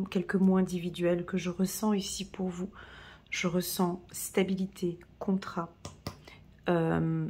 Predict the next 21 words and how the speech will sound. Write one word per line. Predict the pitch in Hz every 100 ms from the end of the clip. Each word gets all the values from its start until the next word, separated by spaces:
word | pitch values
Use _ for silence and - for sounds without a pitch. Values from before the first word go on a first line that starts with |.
| -
opportunité, | - 208 208 - - 202 196 - 165 165 - - - - - - - -
élévation. | 175 175 190 190 - 202 - - - - - - - - - 160
Euh, | 165 147
j'entends | - 170 185
le | 175
mot | 175 170
oui, | 202 247 -
j'entends | 165 160 180
le | 175
mot | 190 208
non. | 208 196 - - - - -
J'entends | 170 170 180
le |
mot | 185 202
voyage | 185 214 196 175 175 170
aussi | - - - -
également | 185 170 165 165 165 165 -
et | 165 175 175 -
action, | - 160 - - 165 160
mouvement, | 190 180 160 170 160 156
déplacement. | 151 165 - - - - -